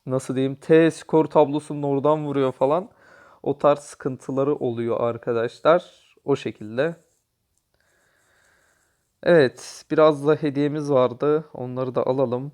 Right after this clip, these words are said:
Puan ustasından kastık şimdi. Karakter paketi efsanevi hızlıca açıyorum. Siber J K kart aldık. Doksan elmas. Bunu da aldık arkadaşlar. Hemen gidelim yıkım lordumuzu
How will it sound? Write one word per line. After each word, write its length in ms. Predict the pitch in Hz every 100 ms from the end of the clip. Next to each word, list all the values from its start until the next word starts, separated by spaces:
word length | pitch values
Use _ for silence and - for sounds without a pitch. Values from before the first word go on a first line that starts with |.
| _
Puan 320 | - 127 127
ustasından 760 | 123 - 120 120 113 120 123
kastık 500 | 117 - 110 - -
şimdi. 500 | - 120 113 147 160 _ _ _
Karakter 420 | 120 117 - 117
paketi 320 | - - -
efsanevi 680 | - 135 - 131 123 123 127
hızlıca 460 | - 120 131 120 120
açıyorum. 500 | 123 - 120 131 131
Siber 300 | - 123 117
J 180 | 113
K 180 | - 117
kart 340 | - 131 131 117
aldık. 500 | 113 117 143 - _ _ _ _ _ _ _ _ _ _ _
Doksan 340 | 127 123 - 151
elmas. 520 | 147 147 156 - - -
Bunu 180 | 135 131
da 80 |
aldık 300 | 131 123 123
arkadaşlar. 840 | 123 120 127 123 120 - 143 151 -
Hemen 260 | 147 143 139
gidelim 600 | 131 143 135 127 135 131
yıkım 400 | 127 - 143 127
lordumuzu 760 | 117 113 117 113 117 135 139